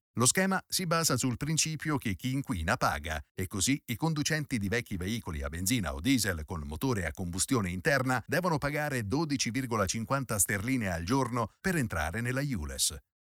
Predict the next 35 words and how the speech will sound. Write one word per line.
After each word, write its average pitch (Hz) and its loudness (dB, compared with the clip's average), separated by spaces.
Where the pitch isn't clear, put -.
L'obiettivo 123 4
principale 123 2
del 92 -2
progetto 101 -2
è 101 -2
quello 185 2
di 127 2
ripulire 147 -2
l'aria 127 2
della 95 -2
città 85 0
ed 151 0
è 175 0
parte 180 0
della 110 2
campagna 120 -2
sui 101 0
trasporti 107 0
del 92 0
sindaco 98 0
di 90 0
Londra, 101 2
che - -2
mira 98 0
a 80 -2
raggiungere 82 0
l'ottanta 101 -2
per 98 -4
cento 117 -4
degli 82 -6
spostamenti 107 -2
in 87 -2
città 120 2
a 82 -2
piedi, 92 -2